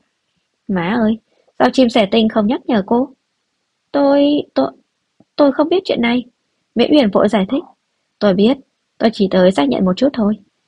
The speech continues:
Dư Phi Hàng gật đầu tỏ vẻ anh hiểu. Vậy tụi nó sẽ ra sao? Bị đuổi rồi có thể đổi sang trường khác được không? Tuy bị đuổi, nhưng bọn nó có ở lại cũng bị mọi người trong trường học kỳ thị. Đổi sang trường khác cũng tốt.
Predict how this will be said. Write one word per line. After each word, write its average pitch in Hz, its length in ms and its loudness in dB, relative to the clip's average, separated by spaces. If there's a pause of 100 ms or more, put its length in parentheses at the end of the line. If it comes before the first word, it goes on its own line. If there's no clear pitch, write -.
(240)
Dư 311 220 2
Phi 302 100 4
Hàng 233 220 0
gật 202 200 -2
đầu 202 320 -2
tỏ 202 160 -4
vẻ 185 200 -2
anh 208 180 -2
hiểu. 214 240 0 (720)
Vậy 262 520 2
tụi - 140 -2
nó 240 220 -2
sẽ 294 160 -4
ra 294 160 -4
sao? 294 240 -4 (580)
Bị 262 100 2
đuổi 226 240 4
rồi 233 260 0
có 233 180 -2
thể 262 220 0
đổi 208 220 2
sang 240 220 -4
trường 226 200 -2
khác 320 200 -6
được 262 120 -4
không? 285 180 -8 (880)
Tuy 254 180 2
bị 226 160 0
đuổi, 208 480 2
nhưng 220 360 0 (440)
bọn 214 260 0
nó 202 400 -2
có - 80 -2
ở 208 200 2
lại 180 360 -2
cũng 214 140 -2
bị 277 140 0
mọi 202 200 -2
người 196 220 0
trong 247 180 -4
trường 208 180 -2
học 185 200 -4
kỳ 208 200 0
thị. 202 140 -4 (560)
Đổi 214 100 4
sang 240 300 0
trường 233 200 0
khác 277 140 -4
cũng 262 160 -4
tốt. 302 160 -2